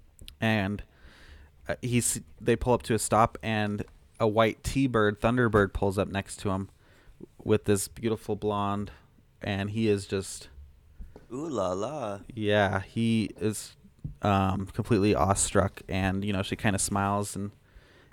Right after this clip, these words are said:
Speaker 1: and waves at him. Um, and he needs, he wants to find out who this is. And, uh, this,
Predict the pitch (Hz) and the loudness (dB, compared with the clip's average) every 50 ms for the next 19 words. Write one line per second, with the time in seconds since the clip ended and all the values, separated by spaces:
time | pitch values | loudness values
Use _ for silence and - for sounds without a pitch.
0 | _ - - 101 101 98 92 - _ _ _ _ _ _ _ - 120 120 120 127 | _ -10 -8 -6 -6 -6 -8 -10 _ _ _ _ _ _ _ -4 0 2 2 2
1 | 123 123 123 117 120 120 120 127 131 127 - - - _ - - - - 104 101 | 2 2 0 2 2 2 2 0 -2 -4 -10 -20 -20 _ -20 -10 -4 0 2 2
2 | 98 98 98 92 92 - - _ _ - - _ _ _ - - - - - - | 2 2 0 -2 -4 -10 -18 _ _ -20 -20 _ _ _ -20 -20 -20 -10 -4 -2
3 | 110 107 110 110 110 110 107 107 98 - - - - 113 110 104 101 101 104 101 | -2 0 2 2 2 2 2 2 2 0 -2 -2 -2 -2 -2 -2 0 0 0 0
4 | - - - 104 - - 95 95 95 95 107 107 98 98 - - 101 95 95 101 | 0 0 -2 0 2 2 2 2 2 2 0 2 0 0 2 2 2 2 2 2
5 | 101 95 - _ - - - - - - - - - - _ _ - - - 107 | -2 -4 -6 _ -20 -20 -20 -20 -20 -20 -20 -20 -20 -20 _ _ -10 -2 2 6
6 | 107 101 101 101 110 110 - - | 6 8 8 8 8 6 4 2